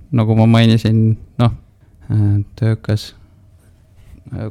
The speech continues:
kolleeg Aleksei ütleb mulle töönarkomaan. Äh, aga ma ei kujutaks ennast ette lihtsalt paigal istumas. No see on, kus ma ütlen, et ma ilmselt siin, äh, võib-olla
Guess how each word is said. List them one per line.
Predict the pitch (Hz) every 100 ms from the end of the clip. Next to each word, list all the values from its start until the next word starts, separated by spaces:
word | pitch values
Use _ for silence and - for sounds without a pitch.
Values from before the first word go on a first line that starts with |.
| -
kolleeg | 117 117 123 113
Aleksei | 110 - 123 110
ütleb | 107 104
mulle | 110 107
töönarkomaan. | 143 139 120 117 113 110 113 110 - - - - - - - _ - -
Äh, | - 107 107 110 110 - _
aga | - 123
ma | 135
ei | 139
kujutaks | 147 - 139
ennast | 131 -
ette | 139 - 110 110 107 107 110 110
lihtsalt | 110 117 117 123
paigal | 120 107 107
istumas. | - 107 117 -
No | - 123
see | 143
on, | 127 113 107
kus | - 110 117
ma | 110
ütlen, | 113 107
et | 107 - 107
ma | 110 110
ilmselt | 113 113
siin, | - 113 110 107 - - - - - -
äh, | 107 104 104
võib-olla | 107 107 107 107